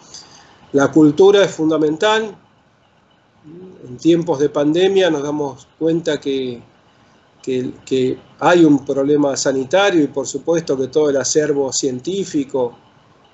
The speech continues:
¿m? las vacunas, los tratamientos son fundamentales, pero la cultura también es sanadora y las artes son sanadoras. Entonces, desde ese lugar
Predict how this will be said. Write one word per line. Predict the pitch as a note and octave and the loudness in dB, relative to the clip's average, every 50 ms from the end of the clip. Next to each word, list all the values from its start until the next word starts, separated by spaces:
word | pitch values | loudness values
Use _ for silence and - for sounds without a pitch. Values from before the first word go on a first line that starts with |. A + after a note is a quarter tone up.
| _ _ | _ _
¿m? | - C3+ D3+ E3 D#3+ D3 C3+ | -14 -10 -8 -8 -8 -10 -10
las | B2+ A#2+ A2 A#2 | -12 -10 -8 -6
vacunas, | B2 A#2+ A#2 - D#3+ E3+ F#3 F#3 F#3 F3+ E3+ D#3 C#3+ C3 B2 | -6 -6 0 4 6 6 8 8 8 6 6 4 4 2 0
los | B2+ B2+ A#2+ | -4 -6 -6
tratamientos | - C3+ A#2+ C#3 C3 C3 D3 D#3+ E3 D#3+ D#3 D3 - | -6 -6 -6 -4 -4 -2 -2 -2 -2 -2 -2 -4 -4
son | - C3+ B2+ B2+ B2+ | -4 -6 -6 -6 -8
fundamentales, | - C3+ B2+ C3 B2+ B2+ B2+ C3 F#3 F#3 D#3+ B2+ A#2 - - _ _ _ _ _ _ _ _ _ - - - _ _ _ _ _ _ - | -8 -8 -6 -6 -6 -6 -4 -2 0 0 0 -2 -4 -8 -14 _ _ _ _ _ _ _ _ _ -20 -20 -20 _ _ _ _ _ _ -4
pero | C3+ C3 C3 C3 | -2 0 2 2
la | C3+ C3+ C3+ | 2 2 2
cultura | - D3+ C#3+ C#3 B2 - F3+ F#3 G3 G3 F3 - | 2 4 4 2 4 4 4 4 6 4 2 2
también | E3 D3 C#3+ C#3+ D3 D3+ D3 | 0 -2 -2 -2 -2 -2 -2
es | C#3 - | -4 -4
sanadora | - C#3 C3 C3+ C3 C#3 D#3+ F#3 F3+ D#3+ C3+ B2+ B2 A2+ - _ _ _ _ - | -6 -8 -8 -6 -6 -4 -2 -2 -2 -2 -2 -4 -8 -10 -14 _ _ _ _ -10
y | C#3 | -8
las | C#3 C3+ B2+ - - | -8 -6 -4 -2 0
artes | G3 G3+ F3+ D#3+ - D3 C3 - | 2 0 0 0 -2 -4 -6 -4
son | - C#3+ C3+ C3+ | -6 -6 -8 -8
sanadoras. | - C3+ C3+ C3 B2+ B2+ - - B1+ - B2 - - - _ _ _ _ _ _ _ _ _ _ _ _ _ _ _ _ _ _ _ _ | -10 -10 -10 -10 -8 -8 -10 -10 -12 -12 -16 -18 -20 -20 _ _ _ _ _ _ _ _ _ _ _ _ _ _ _ _ _ _ _ _
Entonces, | - B2 - D3+ D#3 D3 - D#3 C#3 | -16 -8 -2 -2 0 2 2 2 2
desde | C#3 C#3 C#3 E3 | 2 2 2 0
ese | D#3 - E3+ D#3+ | 0 0 0 0
lugar | D#3+ E3 E3 F3 F3+ F#3+ G3+ G#3 - - | 0 0 2 2 2 2 0 -2 -4 -6